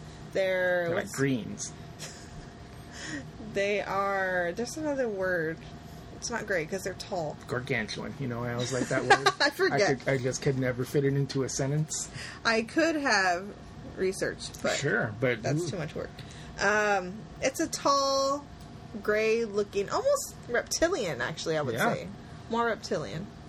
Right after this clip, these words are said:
Speaker 2: Lizard
Speaker 1: I think
Speaker 2: people.
Speaker 1: that's one of the, one of
Speaker 2: That
Speaker 1: the
Speaker 2: is
Speaker 1: alien
Speaker 2: type,
Speaker 1: types.
Speaker 2: yeah. Do you think you combine those?
Speaker 1: <clears throat>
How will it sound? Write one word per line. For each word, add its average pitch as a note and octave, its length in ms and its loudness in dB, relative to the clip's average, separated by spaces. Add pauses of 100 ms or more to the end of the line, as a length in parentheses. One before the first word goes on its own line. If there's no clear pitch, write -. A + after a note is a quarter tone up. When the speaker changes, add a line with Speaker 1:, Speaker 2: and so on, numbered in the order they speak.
Speaker 2:
Lizard B2 300 2
Speaker 1:
I G3+ 60 2
think A3 160 0
Speaker 2:
people. G#3+ 140 0
Speaker 1:
that's - 180 -6
one F#3 160 -2
of F3+ 100 0
the, D3 320 0 (840)
one D3 100 0
of D3+ 80 4
Speaker 2:
That E3+ 60 2
Speaker 1:
the F3+ 140 0
Speaker 2:
is D3+ 60 0
Speaker 1:
alien F#3 140 4
Speaker 2:
type, A#2+ 80 -2
Speaker 1:
types. E2 140 -4
Speaker 2:
yeah. A#2 200 -2 (200)
Do D3 40 6
you D3 60 6
think D3+ 140 4
you C#3+ 80 0
combine B2+ 380 2
those? F3 340 0 (1120)
Speaker 1:
<clears throat> B3 100 -8